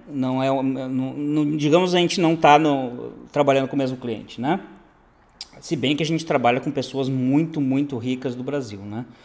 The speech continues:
Mas, enfim, eu não cobro isso. É, e eu não concordo com ele com algumas coisas, por mais que eu admire ele, ele, eu acho que ele odeia os Estados Unidos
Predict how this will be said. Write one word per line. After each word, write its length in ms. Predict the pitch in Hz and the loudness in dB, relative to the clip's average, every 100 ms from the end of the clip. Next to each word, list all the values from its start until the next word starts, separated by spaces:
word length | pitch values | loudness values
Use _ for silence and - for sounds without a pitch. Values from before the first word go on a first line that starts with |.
| - - - _ _ - | -20 -20 -20 _ _ -6
Mas, 200 | 127 160 | -2 -2
enfim, 220 | 160 120 | -2 -2
eu 80 | 113 | -2
não 140 | 127 | -2
cobro 360 | 127 127 151 139 | 2 2 2 -2
isso. 320 | 95 - - _ _ _ _ _ - | -4 -10 -18 _ _ _ _ _ -4
É, 680 | 139 139 139 135 135 135 135 185 | -2 0 0 0 2 0 -2 -4
e 120 | 202 | 2
eu 140 | 269 294 | 2 4
não 200 | 285 277 | 2 2
concordo 520 | 269 233 208 214 214 | 0 2 6 6 4
com 160 | 214 185 | -4 -2
ele 160 | 190 | -2
com 100 | 202 | -2
algumas 320 | 185 190 202 | -2 -2 -4
coisas, 400 | - 190 202 180 | 0 4 4 4
por 160 | - 139 | -2 0
mais 200 | 151 160 | 0 0
que 80 | 196 | -4
eu 40 | |
admire 400 | 175 156 147 131 | -2 -2 0 0
ele, 420 | 127 180 - - - - - - _ | 0 0 -2 -6 -12 -20 -20 -20 _
ele, 680 | 160 175 196 208 208 208 - - - - | -2 -2 0 0 2 0 -4 -16 -14 2
eu 160 | 180 | 6
acho 160 | 202 - | 6 4
que 80 | 233 | 2
ele 80 | |
odeia 360 | 208 160 165 208 | 2 4 2 2
os 120 | 185 | 0
Estados 380 | 170 - 165 156 | -2 2 2 2
Unidos 580 | 135 127 147 180 - | 0 0 0 -4 -10